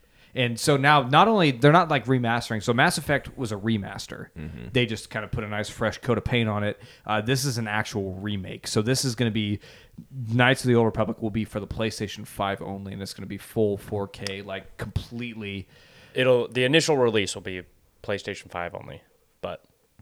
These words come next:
Speaker 3: I, for one, kotor was an Xbox exclusive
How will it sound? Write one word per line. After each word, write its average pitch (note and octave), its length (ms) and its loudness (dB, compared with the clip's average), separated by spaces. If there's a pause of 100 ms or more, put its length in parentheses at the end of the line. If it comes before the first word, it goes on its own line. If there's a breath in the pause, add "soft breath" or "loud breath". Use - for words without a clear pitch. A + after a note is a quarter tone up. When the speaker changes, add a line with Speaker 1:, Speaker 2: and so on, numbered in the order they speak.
(220)
Speaker 3:
I, G2 200 -8 (580 soft breath)
for A#2+ 160 -2
one, B2+ 380 10 (480)
kotor A2 420 -2
was F#2+ 220 -4
an F2+ 260 -8
Xbox G#2+ 420 0
exclusive G2 720 -12